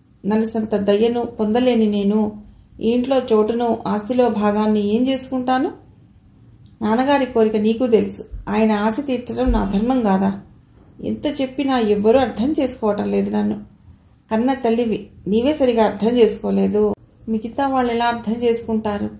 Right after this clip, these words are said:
మాటి మాటికి నాన్నగారిని ఈసడిస్తూ మాట్లాడినా సహిస్తూ వచ్చాను ఇంతకాలం. ఓర్పుకి కూడా ఓ హద్దుంటుంది కదా. "విత్తొకటైతే చెట్టొకటి అవుతుందా?" అంటుండేవాడు మావయ్య. నిజమే, విత్తును బట్టే చెట్టును.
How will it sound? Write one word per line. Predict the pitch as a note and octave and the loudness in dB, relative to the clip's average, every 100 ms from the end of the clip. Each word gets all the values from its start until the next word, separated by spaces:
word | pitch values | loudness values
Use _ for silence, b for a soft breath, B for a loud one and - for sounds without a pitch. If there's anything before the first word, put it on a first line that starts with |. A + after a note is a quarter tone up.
| - - | -18 -10
మాటి | G3+ G3+ G3+ | -8 -6 -4
మాటికి | G#3 G#3+ A3+ A3 G#3+ | -4 -2 -2 -2 -2
నాన్నగారిని | G#3 G3+ A3 A#3 A3 G#3 | -2 -2 0 2 2 0
ఈసడిస్తూ | G#3+ A3 A3 A3+ A3 | -2 -2 -4 -2 0
మాట్లాడినా | A3 G#3+ A3+ A3+ A#3 F#4 F#4 | 0 0 0 0 0 -2 -4
సహిస్తూ | G#3+ G#3+ A#3+ - C4 | -4 -4 -4 -2 0
వచ్చాను | A#3 - G#3 | -2 -2 -4
ఇంతకాలం. | G3+ G#3 G3+ G#3 G#3 G#3 - b b b b - - | -4 -6 -2 -2 -2 -4 -12 b b b b -20 0
ఓర్పుకి | A3+ B3 D4+ D4+ | 2 2 -2 -6
కూడా | D4 B3+ B3 A3+ | 0 2 2 0
ఓ | G3+ | -2
హద్దుంటుంది | G3+ G3+ B3 B3 A3 G#3 | -2 -2 -2 -2 -2 -2
కదా. | G3+ G#3 G#3 - - _ _ - - - - | -2 -4 -8 -12 -20 _ _ -20 -20 -20 -6
"విత్తొకటైతే | G#3+ G#3 C#4+ D4 C#4 C4+ D4 D#4 D4 A3+ | -4 0 0 2 0 -2 -2 -4 -4 -8
చెట్టొకటి | A3+ C4 C#4 | -4 -2 0
అవుతుందా?" | B3+ A#3+ A#3+ A#3+ | 0 0 -4 -2
అంటుండేవాడు | A#3 A3 B3 B3 A3+ G#3 G3 | -2 -2 -2 0 2 2 2
మావయ్య. | G3+ G#3 G#3 G3 - - F#3 | 0 0 -2 -4 -10 -10 0
నిజమే, | A3 B3 A3+ F#3+ - | 2 2 0 -2 -2
విత్తును | F#3+ G#3+ C#4 C4 | 0 0 -2 0
బట్టే | B3+ B3 C4+ C4 G#3+ | 0 0 0 0 -2
చెట్టును. | G3 A3+ A#3 G3 | 0 4 4 2